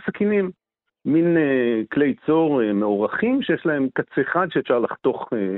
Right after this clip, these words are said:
לחתוך בעזרתו. ומה שעשינו במה-, במחקרים,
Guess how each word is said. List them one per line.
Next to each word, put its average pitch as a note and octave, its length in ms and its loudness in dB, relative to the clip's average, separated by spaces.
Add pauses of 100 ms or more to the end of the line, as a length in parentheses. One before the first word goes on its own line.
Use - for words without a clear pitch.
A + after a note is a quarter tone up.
(140)
לחתוך - 380 -4
בעזרתו. G2+ 580 -2 (680)
ומה A#2 640 0
שעשינו F3+ 1040 0
במה-, F3+ 400 -2 (140)
במחקרים, D#3+ 840 -2